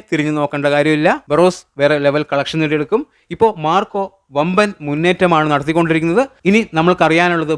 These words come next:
ബറോസിന് പോസിറ്റീവ് റെസ്പോൺസ് കിട്ടുമോ എന്നുള്ളത് മാത്രമാണ്. ഇപ്പോ ഹെവി പോസിറ്റീവ് വന്നിട്ടുള്ള മാർക്കോ ആയിരിക്കുമോ അതോ മോഹൻലാലിന്റെ ബറോസ്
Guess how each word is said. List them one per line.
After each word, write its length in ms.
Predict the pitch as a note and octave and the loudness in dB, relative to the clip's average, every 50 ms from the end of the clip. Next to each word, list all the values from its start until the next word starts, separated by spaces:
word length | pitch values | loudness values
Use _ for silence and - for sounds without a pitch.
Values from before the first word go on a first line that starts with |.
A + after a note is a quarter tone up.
| C3+ C#3 | -2 0
ബറോസിന് 420 | C#3 D#3+ F#3 F#3 - F#3+ F3 E3 D#3 - D3 | 2 2 2 2 0 -2 -2 -4 -4 -4 -2
പോസിറ്റീവ് 380 | D3+ E3 D#3+ - - F#3 E3+ E3 | -2 -2 -2 -2 -4 -2 -2 -2
റെസ്പോൺസ് 340 | D#3 - - D#3+ D#3+ - - - | -4 -4 -4 -4 -4 -4 -4 -8
കിട്ടുമോ 340 | C#3+ C#3+ - E3 D#3+ D#3+ D#3 - _ - C3 | -8 -6 -4 -2 -2 -2 -4 -4 _ -10 -6
എന്നുള്ളത് 300 | C3 C3+ C3 B2+ C3 C3 B2+ C3+ | -4 -2 0 0 2 2 4 2
മാത്രമാണ്. 500 | D3+ D#3+ - G3+ F#3+ F3+ F3 F3 A3 C#4 - _ _ _ - E3+ | 2 2 2 2 2 4 2 2 0 -2 -4 _ _ _ -10 -6
ഇപ്പോ 160 | - - F#3+ F#3 F3 E3+ | 0 2 2 4 4 2
ഹെവി 200 | D#3+ F3 G3 G3 - | 2 2 2 0 2
പോസിറ്റീവ് 360 | F3 F3 E3+ - - F#3 F3 E3 | 0 0 -2 -2 0 0 0 2
വന്നിട്ടുള്ള 340 | E3 D#3+ D#3 D#3+ D#3+ E3 G#3 B3 - - C#3 D#3 | 0 0 0 0 2 2 2 0 -2 -4 -2 0
മാർക്കോ 320 | F3+ G3 G3 - G#3 G3 F#3 F3 | 0 0 2 2 2 4 4 2
ആയിരിക്കുമോ 400 | E3 E3 D#3+ D3 D#3 D#3+ D#3+ D#3+ - _ - C3 C#3 | 0 -2 -4 -4 -4 -4 -4 -6 -8 _ -12 -8 -2
അതോ 140 | D#3 D#3+ D#3+ D#3 _ _ - B2+ | 0 0 0 -2 _ _ -6 -4
മോഹൻലാലിന്റെ 560 | D3 D3 E3+ D#3+ D#3+ D#3 D3+ D3 C#3 C#3+ C#3+ B2+ A#2 C3 | -4 -2 0 0 2 2 0 0 -2 -4 -4 -2 -2 0
ബറോസ് 340 | C#3 C#3+ C#3 B2 - - | 2 2 2 2 -2 -6